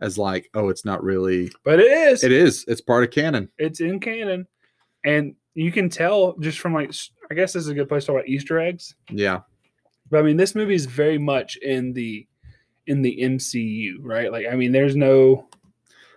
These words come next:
Speaker 1: Yeah,
Speaker 2: there's
Speaker 1: the
Speaker 2: no
Speaker 1: guy that
Speaker 2: question.
Speaker 1: he gives the pizza to in the science lab is Peter Parker's teacher in, like, Spider-Man,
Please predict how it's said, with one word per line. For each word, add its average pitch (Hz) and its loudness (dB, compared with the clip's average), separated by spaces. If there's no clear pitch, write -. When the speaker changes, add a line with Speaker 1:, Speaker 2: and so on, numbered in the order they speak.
Speaker 1:
Yeah, 85 -2
Speaker 2:
there's 101 -2
Speaker 1:
the 113 4
Speaker 2:
no 98 0
Speaker 1:
guy 117 4
that 139 4
Speaker 2:
question. 117 4
Speaker 1:
he 117 0
gives 117 2
the 104 2
pizza 104 -4
to 135 2
in 113 -2
the 101 -4
science 104 -6
lab 139 -4
is 110 -2
Peter 117 2
Parker's 113 -2
teacher 160 -2
in, 107 -4
like, 101 -6
Spider-Man, 107 -2